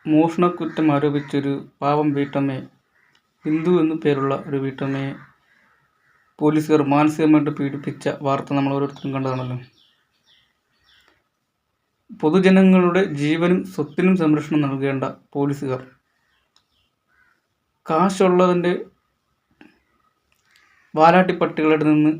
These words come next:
ചെയ്യുന്ന ഈ പരിപാടി വർഷങ്ങളായിട്ട് തുടർന്നുകൊണ്ടിരിക്കുകയാണ്. ഈ രണ്ടായിരത്തി ഇരുപത്തഞ്ചായിട്ടും അതിനൊരു മാറ്റമില്ല എന്നുള്ളൊരു സത്യം വീണ്ടും വീണ്ടും ഇവിടെ ആവർത്തിച്ചുകൊണ്ടിരിക്കുകയാണ്.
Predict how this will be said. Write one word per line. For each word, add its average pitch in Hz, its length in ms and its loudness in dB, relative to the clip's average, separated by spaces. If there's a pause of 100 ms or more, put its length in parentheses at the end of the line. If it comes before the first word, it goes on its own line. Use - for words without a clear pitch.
(340)
ചെയ്യുന്ന 151 340 0
ഈ 156 140 0 (200)
പരിപാടി 139 400 0 (1040)
വർഷങ്ങളായിട്ട് 151 680 2
തുടർന്നുകൊണ്ടിരിക്കുകയാണ്. 139 680 -2 (840)
ഈ 180 40 0
രണ്ടായിരത്തി 185 400 4
ഇരുപത്തഞ്ചായിട്ടും 196 680 4 (100)
അതിനൊരു 170 320 0
മാറ്റമില്ല 156 920 0
എന്നുള്ളൊരു 151 580 0 (380)
സത്യം 151 400 -6 (120)
വീണ്ടും 165 340 -2
വീണ്ടും 160 300 -2
ഇവിടെ 147 200 -2 (560)
ആവർത്തിച്ചുകൊണ്ടിരിക്കുകയാണ്. 139 880 -2